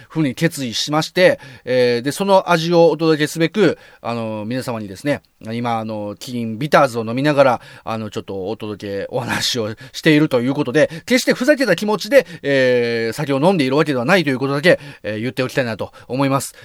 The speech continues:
えー、まあ、そうは言ってもですね、まあ、他番組、えー、エルオーティー、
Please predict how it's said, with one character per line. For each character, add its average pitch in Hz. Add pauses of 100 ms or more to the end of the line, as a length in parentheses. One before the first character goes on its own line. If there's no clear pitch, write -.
え 131
ー、 160
ま 175
あ、 -
そ 320
う -
は 165
言 175
っ -
て 170
も 139
で 120
す 117
ね、 120
ま 120
あ、 117
他 156
番 165
組、 131
え 110
ー、 -
エ 127
ル 151
オ 156
ー 156
テ 165
ィ 131
ー、 -